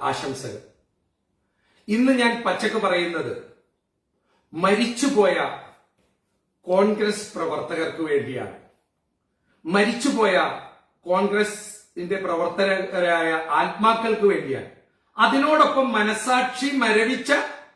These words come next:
കോൺഗ്രസും കമ്മ്യൂണിസ്റ്റും രാഷ്ട്രീയ പ്രവർത്തകരോടും കൂടിയാണ് ഇന്ന് പച്ചക്ക് പറയുന്നത്. എന്നെ ശ്രവിക്കുന്നവർ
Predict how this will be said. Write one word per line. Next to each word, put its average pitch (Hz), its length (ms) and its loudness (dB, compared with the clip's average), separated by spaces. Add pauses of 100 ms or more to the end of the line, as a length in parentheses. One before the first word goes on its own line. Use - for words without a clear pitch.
(380)
കോൺഗ്രസും 269 640 2
കമ്മ്യൂണിസ്റ്റും 220 680 -2
രാഷ്ട്രീയ 208 380 2
പ്രവർത്തകരോടും 185 1000 0
കൂടിയാണ് 202 500 -2
ഇന്ന് 165 280 -6
പച്ചക്ക് - 320 -6
പറയുന്നത്. 107 480 -10 (1300)
എന്നെ 285 280 6
ശ്രവിക്കുന്നവർ 226 760 0